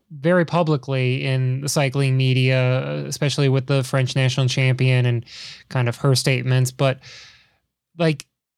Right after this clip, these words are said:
you're twenty-four years old. You're dealing with very adult issues very quickly, a-, and those include legal issues. You know, you had a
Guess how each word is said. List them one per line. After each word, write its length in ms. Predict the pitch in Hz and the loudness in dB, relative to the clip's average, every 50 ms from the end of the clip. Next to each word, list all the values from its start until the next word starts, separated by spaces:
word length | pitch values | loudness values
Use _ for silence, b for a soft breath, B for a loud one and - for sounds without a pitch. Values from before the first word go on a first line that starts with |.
| _ _ _ - | _ _ _ -6
you're 320 | 180 165 156 208 240 254 | -2 0 2 2 2 0
twenty-four 800 | - - - 214 208 190 180 170 151 - - 170 165 156 151 151 | 0 -2 -2 0 2 4 4 4 2 0 0 0 2 2 4 4
years 420 | 147 139 131 127 131 135 131 127 135 | 2 2 2 2 2 2 0 2 2
old. 540 | 196 240 226 175 147 - 160 156 165 165 175 180 240 | 2 2 2 2 0 -4 -8 -14 -16 -16 -16 -18 -14
You're 300 | 240 170 160 165 165 160 | -8 -2 0 2 2 2
dealing 580 | 147 135 170 175 185 185 180 175 170 160 156 | 2 2 4 4 4 4 4 4 4 2 2
with 440 | 147 160 156 151 147 135 127 - - - _ - | 2 4 4 4 2 0 -2 -6 -14 -20 _ -8
very 580 | 139 139 156 180 190 196 196 190 180 160 160 - | -4 0 0 2 2 4 4 4 4 4 2 0
adult 520 | - 165 143 123 165 151 147 143 131 - | 0 -2 0 2 2 2 2 2 0 2
issues 560 | 165 175 185 170 - - 160 151 143 139 127 123 | 2 2 2 2 0 0 0 2 2 2 0 0
very 400 | 127 139 151 147 147 139 135 127 | 0 0 2 2 2 2 0 -2
quickly, 760 | - - - 190 190 180 - 160 147 139 131 131 127 127 127 B B B B B B B _ _ _ _ | -4 -2 0 0 0 0 0 -2 0 0 2 0 0 -2 -4 B B B B B B B _ _ _ _
a-, 140 | - 156 151 - | -8 -6 -6 -6
and 180 | - 165 156 165 | -2 0 2 4
those 200 | 202 226 226 208 | 4 4 4 2
include 380 | 190 170 - 254 277 208 170 143 | 2 0 2 2 2 2 2 2
legal 400 | 165 214 285 294 214 180 143 127 | 0 0 0 2 2 2 2 0
issues. 480 | 117 113 - - - - - - - 147 | 0 -4 -6 -10 -12 -12 -12 -8 -6 -2
You 100 | 143 139 | -2 0
know, 100 | 135 139 | 0 2
you 220 | 139 135 143 135 | 2 2 0 0
had 240 | 127 135 143 143 151 | 0 0 0 2 2
a 200 | 160 165 - | 2 0 -2